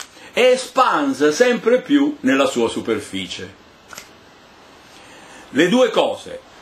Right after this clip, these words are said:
la superficie espansa e il tempo ridotto sempre a un decimo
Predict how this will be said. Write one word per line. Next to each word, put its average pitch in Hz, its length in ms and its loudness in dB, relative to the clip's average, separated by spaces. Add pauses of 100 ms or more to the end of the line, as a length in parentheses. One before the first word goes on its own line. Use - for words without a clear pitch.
la 123 140 0
superficie 160 920 2
espansa 95 1000 -2 (520)
e - 80 2
il 156 340 0
tempo 123 640 2
ridotto 131 540 2
sempre 120 460 0
a 113 40 0
un 110 240 0
decimo 107 680 0